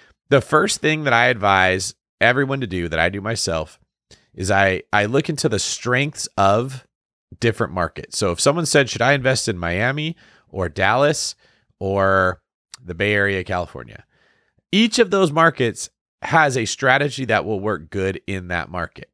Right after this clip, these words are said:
okay? The thing that I want you to start with is just asking, "What am I looking for?" Now, you mentioned something else that's worth highlighting, that you've built up equity. Now you're looking to exchange that for cash flow. My opinion, that is generally a superior approach to building cash flow than just focusing on cash flow right away.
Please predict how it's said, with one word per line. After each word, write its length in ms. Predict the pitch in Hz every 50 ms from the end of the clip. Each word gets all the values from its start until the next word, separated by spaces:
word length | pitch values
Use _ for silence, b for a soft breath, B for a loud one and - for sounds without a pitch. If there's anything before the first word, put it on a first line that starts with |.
| _ _ _ _ _ _ _ -
okay? 380 | 87 - - 87 90 98 104 b b b b b b b b b b
The 200 | 110 110 131 120
thing 280 | - - 156 180 190
that 100 | 214 202
I 80 | 185 165
want 240 | 147 127 156 143 95
you 60 | 127
to 80 | 117 107
start 380 | - - - 156 156 131 78
with 180 | 107 98 95 -
is 140 | 110 98 95
just 200 | 117 107 90 -
asking, 600 | - 113 123 127 - - - 120 113 107 101 90
"What 140 | 95 113 117
am 100 | 113 107
I 80 | 101 95
looking 460 | 90 92 110 117 - - - 82 76
for?" 400 | - - - - - - - _ _ _ -
Now, 120 | 110 113
you 200 | 113 117 120 127
mentioned 480 | 131 139 160 185 220 - - 196 175 156
something 400 | - - - 143 - 127 110 135
else 220 | 156 175 - -
that's 220 | - 107 87 - -
worth 340 | 110 104 95 90 - - -
highlighting, 500 | - 110 107 92 90 87 85 90 90 90
that 120 | 92 -
you've 180 | 78 95 92 85
built 240 | 113 123 127 - 127
up 140 | 101 - _ -
equity. 500 | 107 - - - 107 127 151 147 165 b b b b b b b b _ -
Now 160 | 107 113 120
you're 140 | 123 120 117
looking 260 | 120 120 - 110 107
to 100 | - 113
exchange 300 | 107 - - 107 104 95
that 120 | 95 82
for 100 | - -
cash 300 | - - 95 92 101 -
flow. 280 | - - 127 135 139 143 b b b b
My 200 | b 101 120 131
opinion, 400 | 151 156 151 - 156 151 160 165 139
that 120 | 123 117
is 100 | 110 95
generally 520 | 90 95 110 113 120 131 139 143 147 143 -
a 100 | 92 110
superior 720 | - - 110 95 - - - 120 120 127 131 127 117 104
approach 400 | 101 - - 110 107 104 - -
to 80 | - 90
building 260 | 98 101 101 98 92
cash 320 | - 98 98 101 104 -
flow 200 | - 127 117 107
than 180 | 92 98 90 82
just 200 | 101 101 - -
focusing 440 | 104 98 90 92 95 - - 101 90
on 80 | 80
cash 300 | - - 90 82 85 -
flow 100 | - 78
right 140 | 76 80 73
away. 260 | 73 73 73 64 -